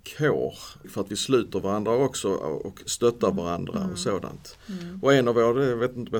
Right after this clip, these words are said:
Speaker 1: jag kommer inte ihåg om jag sa det precis, men som vi satsar jättemycket på nu, det är yrkeshandledning.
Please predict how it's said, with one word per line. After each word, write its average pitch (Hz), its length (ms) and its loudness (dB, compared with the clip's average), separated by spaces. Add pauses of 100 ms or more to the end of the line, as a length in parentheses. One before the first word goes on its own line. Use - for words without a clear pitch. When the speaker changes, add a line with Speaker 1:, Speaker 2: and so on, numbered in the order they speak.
Speaker 1:
jag 131 100 -12
kommer 110 140 -4
inte 110 100 -8
ihåg 104 40 -4
om 98 60 -2
jag 101 80 -2
sa 104 160 2
det 95 80 0
precis, 104 380 -2
men 110 220 -2
som 113 160 -4
vi 110 60 -4
satsar 123 360 0
jättemycket 104 520 0
på 98 120 -4
nu, 107 120 0
det 95 80 -2
är 95 40 0
yrkeshandledning. 98 840 -6